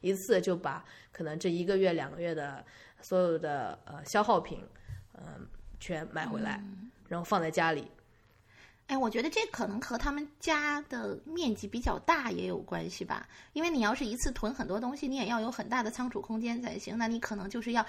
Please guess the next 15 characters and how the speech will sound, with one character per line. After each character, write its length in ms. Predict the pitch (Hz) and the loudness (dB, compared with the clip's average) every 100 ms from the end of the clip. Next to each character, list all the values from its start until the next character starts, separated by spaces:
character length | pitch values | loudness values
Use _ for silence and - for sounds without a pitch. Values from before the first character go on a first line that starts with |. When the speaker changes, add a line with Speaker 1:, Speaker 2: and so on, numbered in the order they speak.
| - - | -2 -2
Speaker 2:
很 200 | 220 196 | 2 6
大 200 | 285 269 | 8 6
的 80 | 185 | 2
冰 220 | 185 190 | -2 -4
箱， 340 | 202 185 185 - - - | -6 -6 -6 -10 -14 -4
然 140 | 185 214 | 0 4
后 100 | 214 | 4
很 220 | 214 170 | 2 8
大 240 | 277 349 | 10 10
的 60 | 285 | 10
那 140 | 285 302 262 | 10 10 8
些 220 | 254 220 | 6 4
仓 180 | 247 226 | 4 2
储 160 | 220 | 2
间， 320 | 175 220 233 | 2 6 6